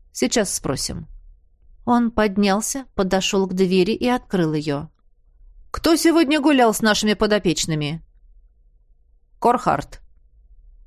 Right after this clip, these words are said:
Один из представленных ко мне Меркхандаров заглянул в комнату. «Он сейчас на строительстве нового телепорта, следит за соблюдением протокола безопасности при проведении работ. Что-то не так?»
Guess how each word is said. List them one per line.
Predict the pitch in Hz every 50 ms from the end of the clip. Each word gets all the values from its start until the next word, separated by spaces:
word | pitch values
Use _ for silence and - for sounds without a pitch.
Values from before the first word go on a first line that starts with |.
| - -
Один | 175 175 175 190 185 185
из | 180 180
представленных | - 185 180 - - - 185 175 175 170 170 170 170 -
ко | - 175
мне | 170 175 170 170
Меркхандаров | 170 160 165 - - - 175 170 170 175 180 214 220
заглянул | 214 190 196 170 180 175 170 170 165
в | 170 -
комнату. | - - 165 151 151 143 143 - - 147 156 - - _ - - - -
«Он | 226 233 240
сейчас | 226 262 247 - 240 233 240
на | 233
строительстве | 220 - - 220 214 202 196 - 208 - - 214 220
нового | 214 208 202 202 196 185 202 196
телепорта, | - 208 214 226 - - 247 208 - - 147
следит | 147 - 185 190 190 185 180 202 185
за | 196 185
соблюдением | - 214 190 196 190 185 180 202 196 202 196 196 190
протокола | 196 196 - - 180 - - 196 190 196 185
безопасности | 180 180 170 180 170 - 180 180 - 196 185 - - 214
при | - 208
проведении | 196 - 190 180 180 180 156 165 156 156 160 170
работ. | 170 180 175 156 139 127 - - -
Что-то | - - - 185 - 196
не | 196 196
так?» | 185 - 262 294 294 -